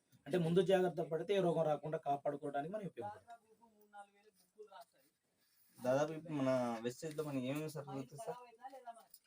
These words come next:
Speaker 1: ఇక అదే సార్, ఇప్పుడు నాలుగు వందల యాభై రకాల ప్రొడక్ట్లలో ఇప్పుడు వంటగదిలోకి వెళ్తే కావాల్సినటువంటి వంట నూనె, టీలు, కాఫీలు సంబంధించిన ప్రొడక్ట్స్ దొరుకుతాయి.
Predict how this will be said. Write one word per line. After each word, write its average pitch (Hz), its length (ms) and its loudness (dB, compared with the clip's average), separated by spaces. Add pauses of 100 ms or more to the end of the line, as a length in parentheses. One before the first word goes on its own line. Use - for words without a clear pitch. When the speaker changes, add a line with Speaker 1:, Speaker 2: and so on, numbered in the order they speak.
(640)
Speaker 1:
ఇక 160 60 0
అదే 180 160 4
సార్, 170 180 0
ఇప్పుడు 185 520 0
నాలుగు 160 300 2
వందల 165 200 0
యాభై 147 340 4
రకాల 143 260 0
ప్రొడక్ట్లలో 147 640 -4 (800)
ఇప్పుడు 170 220 2
వంటగదిలోకి 170 800 4
వెళ్తే 160 320 -2
కావాల్సినటువంటి 147 720 2
వంట 135 240 0
నూనె, 143 280 0
టీలు, 135 460 -2
కాఫీలు 135 380 -2
సంబంధించిన 123 400 -14
ప్రొడక్ట్స్ 123 300 -12
దొరుకుతాయి. 123 340 -8